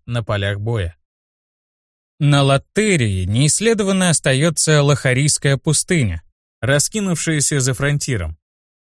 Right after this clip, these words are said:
На Шедерунге — Урсайские джунгли. Большая часть этих земель не только кишит высокоуровневыми мобами,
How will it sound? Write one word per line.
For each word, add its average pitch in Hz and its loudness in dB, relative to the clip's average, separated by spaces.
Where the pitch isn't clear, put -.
На 143 0
Шедерунге — 131 0
Урсайские 170 0
джунгли. 131 -2
Большая 151 0
часть 139 -2
этих 107 -2
земель 123 0
не 123 -2
только 165 -2
кишит 131 -2
высокоуровневыми 110 -2
мобами, 127 -2